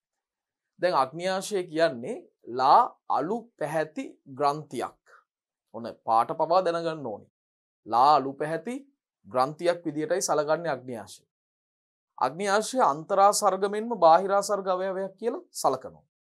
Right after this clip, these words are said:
අන්තරාසර්ග අවයවයක් කියලා කියන්නේ හෝමෝන ශ්‍රාවය කරන අවයවයක්. බාහිරාසර්ග අවයවයක් කියන්නේ විශේෂයෙන්ම ජීර්ණ යුෂ නිපදවල ඒවා නිදහස් කරන අවයව. දැන් විශේෂයෙන්ම අග්න්‍යාශය තුලදී අග්න්‍යාශයික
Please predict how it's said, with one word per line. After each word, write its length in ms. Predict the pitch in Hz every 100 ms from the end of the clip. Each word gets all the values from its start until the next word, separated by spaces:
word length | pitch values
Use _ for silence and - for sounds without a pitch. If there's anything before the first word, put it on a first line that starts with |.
| _ -
අන්තරාසර්ග 640 | 131 151 214 220 226 196
අවයවයක් 520 | 170 160 147 139 131
කියලා 280 | 131 117 107
කියන්නේ 320 | 117 139 214
හෝමෝන 540 | 190 143 156 165 175 226
ශ්‍රාවය 420 | 226 170 160 165
කරන 200 | 156 170
අවයවයක්. 480 | 202 151 131 95 - _ _ _ _ _ _ _ _ _ 120
බාහිරාසර්ග 680 | 131 175 220 233 233 196
අවයවයක් 460 | 160 139 135 120 117
කියන්නේ 220 | 147 180
විශේෂයෙන්ම 360 | 165 156 170 196
ජීර්ණ 380 | 143 147 170 175 175
යුෂ 240 | 143 139 214 - _ _ _ 127
නිපදවල 480 | 139 165 160 165 214
ඒවා 320 | - 147 180 190 _ _ _
නිදහස් 360 | 139 151 160 -
කරන 240 | 147 185
අවයව. 300 | 175 135 107 - _ _ _
දැන් 120 | 131
විශේෂයෙන්ම 460 | 123 131 139 156 151
අග්න්‍යාශය 640 | 143 113 131 135 131 135
තුලදී 320 | 123 135 160 185
අග්න්‍යාශයික 600 | 139 143 151 151 160